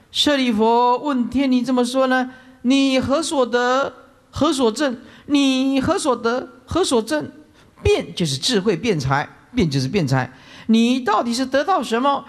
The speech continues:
证悟到什么境界？而这个智慧辩才能够得到如是呢？辩才无碍呢？这天理啊，有善花嘛啊！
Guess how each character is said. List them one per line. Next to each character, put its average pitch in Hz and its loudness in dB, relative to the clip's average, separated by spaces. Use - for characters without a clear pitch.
证 370 2
悟 381 4
到 330 2
什 240 -2
么 269 0
境 285 0
界？ 359 0
而 160 4
这 262 -6
个 247 -2
智 359 0
慧 277 0
辩 392 0
才 226 0
能 226 2
够 339 -2
得 269 -4
到 330 0
如 214 0
是 370 0
呢？ 285 0
辩 269 2
才 180 2
无 202 -2
碍 269 2
呢？ 214 -4
这 131 -2
天 165 0
理 127 0
啊， 120 -2
有 110 -4
善 135 -2
花 139 -2
嘛 139 -6
啊！ 120 -2